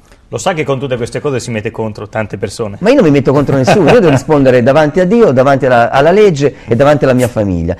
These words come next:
Speaker 2: e guardandomi davanti allo specchio. Io non ho offeso nessuno, dico tutte cose comprovate, perché come consigliere, se dico che novecentocinquantamila costa alberghi, è quello, è quello,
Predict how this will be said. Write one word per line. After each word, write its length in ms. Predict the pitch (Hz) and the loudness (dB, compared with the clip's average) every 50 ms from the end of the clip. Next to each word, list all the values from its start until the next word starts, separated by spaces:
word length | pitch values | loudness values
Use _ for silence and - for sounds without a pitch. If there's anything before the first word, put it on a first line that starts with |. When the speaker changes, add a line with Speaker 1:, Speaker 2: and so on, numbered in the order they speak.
| - | -6
Speaker 2:
e 80 | - 135 | -4 0
guardandomi 460 | 135 165 165 151 196 190 175 160 143 | 0 2 2 2 2 2 2 2 2
davanti 200 | 135 131 123 131 | 2 0 0 0
allo 100 | 113 104 | -2 -4
specchio. 480 | 101 - - 90 80 78 - - 92 - - - - | -4 -6 -6 -6 -6 -6 -8 -12 -16 -16 -16 -8 -2
Io 120 | 208 214 | 0 2
non 140 | 170 147 151 | 2 4 4
ho 40 | 147 | 2
offeso 340 | 131 - - 190 160 143 127 | 2 2 0 0 0 0 0
nessuno, 360 | 117 113 - - 95 85 98 | -2 -2 -4 -4 -4 -4 -2
dico 220 | 139 160 - 180 | -2 -2 -2 -2
tutte 260 | 139 185 - 170 139 | -2 -2 -2 -2 -2
cose 300 | - - 127 113 98 110 - - - - | 0 2 2 2 0 -2 -6 -8 -6 -2
comprovate, 920 | - 180 165 139 - 131 113 104 98 71 71 71 - 165 196 247 285 - - _ _ _ _ _ | 2 2 2 2 2 0 0 0 0 -2 -4 -6 -4 -2 -2 -2 -4 -6 -14 _ _ _ _ _
perché 240 | 131 120 - 135 | -2 0 0 0
come 180 | 117 160 135 123 | 0 2 0 0
consigliere, 720 | 113 - 120 113 - 120 120 120 123 120 107 101 98 87 - - | 0 0 -2 -2 -2 -2 0 2 2 2 2 2 0 -2 -6 -10
se 160 | - - 139 | -6 -2 0
dico 180 | 131 139 120 117 | 0 2 2 2
che 100 | 110 120 | 2 2
novecentocinquantamila 920 | 113 117 113 - 127 101 117 - - 107 - 117 98 - 117 113 107 98 | 2 2 0 0 -2 -4 -4 -4 -4 -4 -2 -2 -2 -2 0 0 0 0
costa 220 | - 107 - 101 | -2 -4 -4 -4
alberghi, 340 | 98 104 120 110 87 87 82 - - - | -2 0 0 0 0 -2 -6 -10 -10 -4
è 160 | - 127 - | -2 -2 -2
quello, 640 | - - 107 92 85 85 95 123 165 220 226 - - - _ _ _ _ | 0 0 0 0 0 0 0 0 0 0 -2 -8 -18 -20 _ _ _ _
è 160 | 110 98 - | -4 -4 -4
quello, 460 | - 92 85 73 71 87 113 143 165 | -6 -8 -8 -8 -6 -4 -4 -4 -4